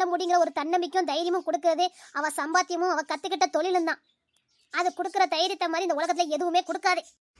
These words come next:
அதனால தான் அந்த பொண்ணை நான் அந்த கேரக்டருக்கு வச்சேன். அவகிட்ட கல்வி இருந்தது, ஓடுனா, எவ்வளோ தூரம் வாழ்க்கையில ஓட முடியுமோ ஓடுனா. ஏன்னா அவளால தன்னிச்சையா வாழ முடியும், தான் எப்படியாவது பொழைச்சிக்க முடியுங்கிற ஒரு நம்பிக்கை அவகிட்ட இருந்தது.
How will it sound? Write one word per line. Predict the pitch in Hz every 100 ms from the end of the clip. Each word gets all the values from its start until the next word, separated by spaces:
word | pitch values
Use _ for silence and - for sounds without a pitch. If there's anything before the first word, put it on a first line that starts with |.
| _
அதனால | 285 302 370 359 359
தான் | 392 381
அந்த | 330
பொண்ணை | 330 359
நான் | 359
அந்த | 320
கேரக்டருக்கு | 302 330 330 349 311
வச்சேன். | - 339 - - -
அவகிட்ட | 302 302 320 370
கல்வி | 370 330 370
இருந்தது, | 349 330 277 _ _ -
ஓடுனா, | 285 381 440 349 - _ _
எவ்வளோ | 302 320 415 370
தூரம் | 302 415 320
வாழ்க்கையில | 359 302 392 339
ஓட | 381 415
முடியுமோ | 339 349 381
ஓடுனா. | 339 359 294 _ _ _
ஏன்னா | 320 359 370
அவளால | 330 381 349 381
தன்னிச்சையா | 349 370 330 403
வாழ | 320 330 403
முடியும், | 311 330 359 - _ _ _ _ _ _ _ _ -
தான் | 349 339 285
எப்படியாவது | 339 - 440 440
பொழைச்சிக்க | 359 392 403 427
முடியுங்கிற | 370 359 370 349
ஒரு | 330
நம்பிக்கை | 330 349 349
அவகிட்ட | 320 311 320 302
இருந்தது. | 339 339